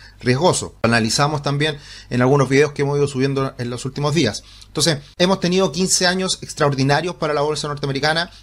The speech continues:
con valorizaciones muy altas, como muchos sostenemos, y eso se ha distanciado muchísimo de otros mercados.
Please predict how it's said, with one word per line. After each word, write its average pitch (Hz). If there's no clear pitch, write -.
con 123
valorizaciones 123
muy 147
altas, 165
como 123
muchos 143
sostenemos, 160
y 208
eso 165
se 156
ha 160
distanciado 131
muchísimo 190
de 156
otros 156
mercados. 139